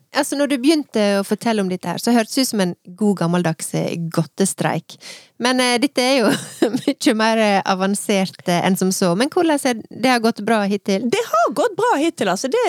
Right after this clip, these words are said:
Speaker 2: det, bank i bordet, det må jeg si. Det har holdt hardt, eh, spesielt en kveld.
Speaker 1: Ja.
Speaker 2: Det var vel en ukes tid etter nyttårsaften, for da hadde vi ikke mat i huset, men vi
Speaker 1: Mhm.
Speaker 2: hadde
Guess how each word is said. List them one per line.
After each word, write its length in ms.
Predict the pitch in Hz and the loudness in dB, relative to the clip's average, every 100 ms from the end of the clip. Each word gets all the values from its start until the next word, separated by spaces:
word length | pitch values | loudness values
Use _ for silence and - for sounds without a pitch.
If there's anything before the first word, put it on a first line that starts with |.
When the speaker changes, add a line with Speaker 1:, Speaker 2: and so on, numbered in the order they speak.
| 277 | 0
Speaker 2:
det, 180 | 392 381 262 240 | 0 0 0 0
bank 260 | 381 440 | 0 0
i 80 | 240 | 0
bordet, 260 | 240 359 247 | 2 2 0
det 120 | 294 | 0
må 100 | 254 | 0
jeg 80 | 190 | 0
si. 160 | 269 226 | 2 2
Det 240 | 180 302 | 2 0
har 100 | 311 | 0
holdt 280 | 339 359 - | 2 0 0
hardt, 460 | - 339 - - 240 | -4 -4 -6 -2 0
eh, 380 | 214 185 185 196 | 2 4 2 0
spesielt 560 | - 277 339 269 - | -2 0 2 0 0
en 260 | - 240 160 | -2 0 -2
kveld. 340 | - 185 302 - - - | 0 0 0 -6 -14 -6
Speaker 1:
Ja. 240 | 196 202 | -2 0
Speaker 2:
Det 120 | 240 277 | 2 0
var 120 | 262 | 2
vel 160 | 240 | 2
en 80 | 202 | 2
ukes 320 | 220 196 233 | 2 2 -2
tid 280 | - 247 202 | 2 2 4
etter 220 | 175 202 | 2 2
nyttårsaften, 680 | 202 190 180 143 139 202 240 | 2 2 0 0 0 0 0
for 200 | - 233 | 0 -2
da 80 | 277 | 0
hadde 440 | - 254 196 220 285 | -2 0 2 2 2
vi 80 | |
ikke 160 | 202 208 | 4 2
mat 280 | 226 190 - | 2 2 2
i 120 | 151 | 2
huset, 380 | 151 - 214 311 _ - | 2 2 -2 -2 _ 0
men 120 | 247 | 4
vi 80 | 233 | 4
Speaker 1:
Mhm. 60 | |
Speaker 2:
hadde 240 | 226 226 | 4 2